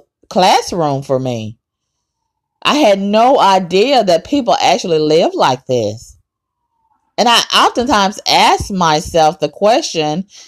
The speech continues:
and I'm asking them in my head, "How can you be okay with living like this? How? How? How?" I guess because they were born into it. They were taught this by their,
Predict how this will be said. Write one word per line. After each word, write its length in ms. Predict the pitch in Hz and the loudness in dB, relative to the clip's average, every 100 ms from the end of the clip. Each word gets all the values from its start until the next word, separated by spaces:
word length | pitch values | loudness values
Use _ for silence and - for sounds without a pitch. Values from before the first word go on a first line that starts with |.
| - | -4
and 100 | 185 | 0
I'm 140 | 180 - | 0 0
asking 640 | 175 233 - 202 175 165 | 2 2 -2 -4 -4 -2
them 520 | 156 185 269 240 190 185 | 0 0 2 2 2 0
in 180 | 180 180 | -2 0
my 200 | 170 165 | 2 2
head, 640 | 220 208 240 240 214 190 - - - | 2 2 4 4 2 0 -2 -20 -14
"How 840 | 226 247 214 233 262 247 208 196 | -2 2 4 4 4 4 4 2
can 300 | - 208 190 | 0 -2 -2
you 140 | 208 214 | -2 0
be 240 | 214 202 | 2 2
okay 680 | 190 - 202 220 226 190 185 | 2 0 2 2 4 4 2
with 180 | 190 196 | 0 0
living 380 | 214 247 466 415 | 2 2 0 0
like 320 | 185 147 - | 2 2 0
this? 240 | 151 147 - | 0 0 0
How? 640 | 185 220 330 131 113 113 _ _ _ _ | 2 4 4 2 0 -8 _ _ _ _
How? 560 | 247 226 294 254 135 117 | 0 2 4 2 0 -2
How?" 540 | 202 226 294 214 135 | 0 2 4 2 2
I 160 | 127 165 | 2 2
guess 440 | 170 208 - - | 2 2 2 0
because 540 | 196 214 185 180 196 - - _ - | -2 2 2 4 0 -4 -20 _ 0
they 120 | 208 | 2
were 140 | 214 | 4
born 440 | 175 180 202 262 262 | 4 4 4 2 2
into 420 | 214 - 180 165 | -2 0 2 4
it. 180 | 170 - | 2 2
They 120 | 190 | 2
were 140 | 190 | 2
taught 540 | 190 - 240 226 330 - | 0 -2 0 2 0 0
this 540 | 185 165 165 - - - _ _ _ 127 | 2 4 2 0 -6 -20 _ _ _ -2
by 720 | 156 180 247 233 190 165 165 | 2 4 4 4 4 4 2
their, 400 | 185 262 349 | 2 2 0